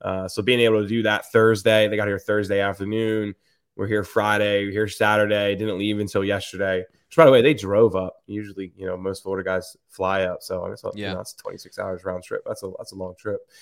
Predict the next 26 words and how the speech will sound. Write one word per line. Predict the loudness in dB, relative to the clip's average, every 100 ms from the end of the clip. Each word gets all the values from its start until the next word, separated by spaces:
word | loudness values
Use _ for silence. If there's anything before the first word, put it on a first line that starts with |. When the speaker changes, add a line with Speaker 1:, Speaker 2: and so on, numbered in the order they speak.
| _ _ _
Speaker 1:
But, | 0 0 0
uh, | 0 0 -4 -8 _ 4
you |
know, | 8
and | 8
it |
wasn't | 8 6 4
just | 0
the | -2
players | 4 6 6 4
and |
their | 0
coach, | 2 0 0
too. | -4 -4 -4
You | -4
know, | -4
both, | 0 0 2
both | 2 2
players | 2 2 2
brought | -2 -2
their, | -4 -8 _
their, | -8 -8 _ -8
their | -6
families | -2 0 0 -4
with | -4
them. | -2 -4